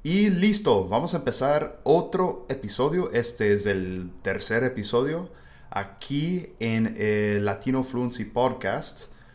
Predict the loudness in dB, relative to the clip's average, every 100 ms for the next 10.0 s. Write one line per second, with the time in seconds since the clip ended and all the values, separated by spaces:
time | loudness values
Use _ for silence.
0 | -20 0 6 6 6 4 0 0 2 2
1 | 2 0 0 0 -2 -2 -2 -2 0 -2
2 | -4 -2 0 2 4 2 0 -4 -10 -20
3 | -20 -20 -20 -20 -10 -2 0 2 4 4
4 | 4 0 -6 -6 0 2 2 0 -2 -2
5 | -4 -4 -12 -20 -14 2 4 6 6 4
6 | 0 0 0 0 2 0 2 0 2 0
7 | 0 0 -2 -2 -4 -4 -2 -2 0 2
8 | 0 -2 -4 -6 -2 0 0 0 0 0
9 | -2 -2 -4 -4 -4 -2 4 4 4 -4